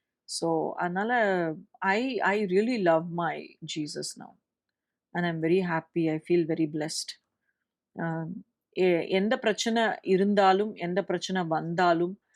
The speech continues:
அதுக்கு ஒரே தீர்வு வந்து ஜீசஸ் தான்னு எனக்கு இன்னைக்கு தெரியும். So, இதுக்கு வந்து நான் வந்து இந்த பிரச்சனைக்கு நான் கடவுளுக்கு நன்றி செலுத்துறேன். இல்லைன்னா எனக்கு கடவுளை தெரிஞ்சிருக்காது.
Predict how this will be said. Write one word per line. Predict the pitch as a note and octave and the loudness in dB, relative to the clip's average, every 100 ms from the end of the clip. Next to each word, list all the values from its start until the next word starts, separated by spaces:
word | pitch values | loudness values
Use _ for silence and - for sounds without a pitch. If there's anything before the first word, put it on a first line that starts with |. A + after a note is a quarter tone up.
| _ _ | _ _
அதுக்கு | F#3+ F#3 F#3+ | -2 2 4
ஒரே | F#3+ A#3 A#3 | 4 4 0
தீர்வு | A3 A3+ G#3+ G3+ | 0 0 2 2
வந்து | F3 F3 F3+ | 2 2 2
ஜீசஸ் | F3 F3 F3 - E3+ | 0 0 -2 -4 -4
தான்னு | E3+ | -4
எனக்கு | F3 D#3 F#3 | -4 -6 -6
இன்னைக்கு | F3 D#3 - | -4 -6 -8
தெரியும். | D#3+ - - _ _ _ _ _ _ _ | -10 -10 -16 _ _ _ _ _ _ _
So, | - F3 | -4 -2
இதுக்கு | E3 E3 E3+ | 0 -2 -4
வந்து | D#3+ F3+ | -4 -4
நான் | E3+ D#3 | -4 -4
வந்து | D#3+ - | -8 -6
இந்த | E3 D#3+ | -6 -4
பிரச்சனைக்கு | E3+ - A#3 A#3+ A#3+ | -6 -2 0 0 0
நான் | G3+ | -2
கடவுளுக்கு | E3+ F3 F3+ F3 | 0 2 2 2
நன்றி | E3 D#3 E3 - | -4 -6 -6 -6
செலுத்துறேன். | - - - - | -8 -10 -12 -6
இல்லைன்னா | E3 F3 | -4 -2
எனக்கு | F3+ E3 | -4 -4
கடவுளை | D#3+ E3 D#3+ E3 | -2 -2 -2 -4
தெரிஞ்சிருக்காது. | D#3 D#3 - E3 - | -8 -8 -8 -8 -8